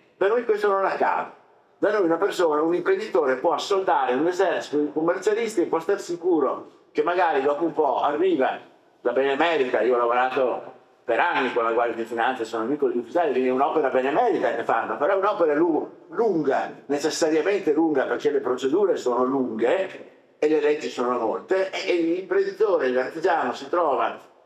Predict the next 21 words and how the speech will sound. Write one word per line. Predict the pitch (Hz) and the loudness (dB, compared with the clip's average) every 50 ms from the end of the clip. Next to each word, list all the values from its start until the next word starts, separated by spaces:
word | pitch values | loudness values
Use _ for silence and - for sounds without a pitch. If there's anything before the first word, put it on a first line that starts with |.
| _ - - - _ | _ -16 -16 -10 _
per | - 156 139 | -2 -2 -2
sette, | - - 190 180 180 170 156 - - 127 127 | -2 0 0 0 0 0 -2 0 0 2 2
otto, | 143 160 170 160 - - 123 | 2 2 0 -2 -2 -4 -2
dieci | 123 131 139 131 - 139 | -2 -2 -6 -4 -6 -2
giorni, | 127 143 165 180 170 147 - - 120 147 | 0 2 2 2 2 0 0 -2 -2 -2
un | 151 143 | -2 0
mese, | 139 151 175 175 160 131 123 117 - | 0 0 0 0 0 0 0 0 0
talvolta | 123 127 127 143 156 - - 156 | 0 0 0 0 0 0 0 0
di | 147 131 | -2 -2
più, | 123 - 160 185 175 151 - - - - - - _ _ _ _ _ _ - | -4 -2 0 0 2 0 0 -4 -10 -16 -20 -20 _ _ _ _ _ _ -2
con | - - 208 202 170 151 - | 0 2 2 2 0 0 0
questa | - 185 180 - 160 | 0 0 0 2 0
verifica | 156 143 151 156 - - - - 139 156 156 | 0 2 0 0 -2 -6 -6 -4 -2 0 0
in | 170 180 | 0 0
corso, | - - 190 190 196 196 - - 214 233 | 0 0 2 2 0 -2 -2 0 0 0
nonostante | 220 196 170 165 147 - 175 170 190 202 190 185 175 | 0 0 0 -2 -2 0 0 0 0 0 0 0 0
abbia | 160 165 - 175 160 | 0 2 0 -2 -2
pagato | - 151 151 160 156 151 147 151 143 123 | 0 0 0 2 2 0 0 -2 -4 -4
fino | 120 131 127 135 | -2 -2 -2 0
all'ultimo | 139 151 180 180 175 147 135 131 131 | 0 0 0 0 0 0 0 0 0
centesimo, | - 165 170 151 - 143 143 139 143 160 170 185 185 175 - | 0 0 0 0 2 2 2 2 2 0 0 0 0 -2 -4